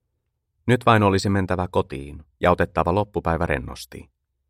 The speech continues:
Ehkä muutama punnerusliike ja venyttely olohuoneen matolla.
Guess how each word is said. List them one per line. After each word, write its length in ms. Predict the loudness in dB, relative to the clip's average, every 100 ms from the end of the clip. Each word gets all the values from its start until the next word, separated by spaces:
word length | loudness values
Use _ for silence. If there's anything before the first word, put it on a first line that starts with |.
| _ _ -2
Ehkä 240 | 0 2
muutama 400 | 0 2 2 2
punnerusliike 760 | 0 0 0 -4 -8 -10 -2
ja 120 | -2 2
venyttely 500 | 0 -2 -8 -6 -2
olohuoneen 580 | 0 0 -2 -4 -4 -4
matolla. 500 | -6 -8 -16 -18